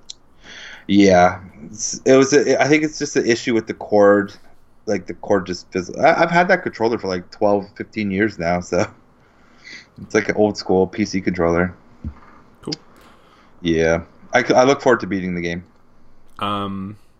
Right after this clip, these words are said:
Speaker 2: I, I, I platinumed Amon Sight. Amon Sight. Uh,
Speaker 1: Mm-hmm.
Speaker 2: solid game, but yeah, the ending does.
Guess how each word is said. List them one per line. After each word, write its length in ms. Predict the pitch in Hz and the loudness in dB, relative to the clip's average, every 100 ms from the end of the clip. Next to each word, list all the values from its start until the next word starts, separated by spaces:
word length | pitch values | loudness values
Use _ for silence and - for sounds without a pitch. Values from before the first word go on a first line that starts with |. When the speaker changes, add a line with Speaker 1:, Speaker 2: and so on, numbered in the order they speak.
| _ _ _ - | _ _ _ -8
Speaker 2:
I, 40 | 110 | -6
I, 500 | 113 107 110 104 110 | -6 -4 -4 -4 -8
I 20 | |
platinumed 560 | - 113 110 104 101 98 | -2 -2 -2 -6 -8 -8
Amon 320 | 101 107 113 | -6 -8 -8
Sight. 240 | 123 127 - | -8 -10 -8
Amon 300 | 98 113 120 | -8 -8 -8
Sight. 300 | 131 139 - _ _ _ - | -8 -10 -14 _ _ _ -10
Uh, 100 | 95 | -8
Speaker 1:
Mm-hmm. 440 | 92 92 90 87 - _ _ _ _ - - - - - _ - | -6 -6 -6 -10 -14 _ _ _ _ -20 -20 -20 -20 -20 _ -10
Speaker 2:
solid 320 | - 120 123 | -2 0 0
game, 240 | 110 110 101 | 0 -2 -2
but 80 | |
yeah, 180 | 101 95 | -2 -2
the 140 | 90 92 | -4 -6
ending 280 | 92 90 85 | -6 -10 -10
does. 280 | 85 - | -12 -12